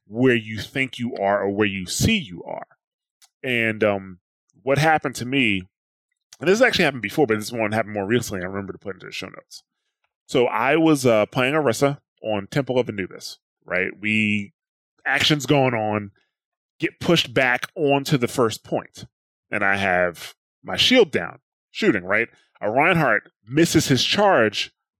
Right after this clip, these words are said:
goes past me, I turn around and go out my shield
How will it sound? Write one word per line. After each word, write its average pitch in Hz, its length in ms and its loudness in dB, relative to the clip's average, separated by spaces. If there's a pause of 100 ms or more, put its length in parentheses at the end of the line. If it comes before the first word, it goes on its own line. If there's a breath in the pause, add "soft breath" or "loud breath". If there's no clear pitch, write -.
(120)
goes 120 260 -2
past 202 420 0
me, 104 280 -2 (280)
I 131 140 -2
turn - 240 -4
around 123 460 0
and 123 200 -2
go 123 180 4
out 113 240 4
my 107 120 0
shield 143 560 2